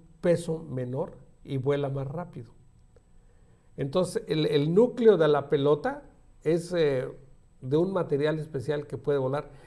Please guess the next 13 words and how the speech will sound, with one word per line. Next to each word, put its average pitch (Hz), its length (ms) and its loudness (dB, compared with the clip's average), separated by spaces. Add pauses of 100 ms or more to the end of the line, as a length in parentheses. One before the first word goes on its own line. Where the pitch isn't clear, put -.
(160)
Y 143 120 -2
las 147 240 4
costuras 185 560 2
que 135 120 -10
son, 175 360 -8
ya 170 140 0
me 196 120 -2
dijeron 160 280 0
cuántas, 170 360 -2
pero 139 200 -2
mi 139 140 -2
memoria 143 520 0
de, 131 360 -10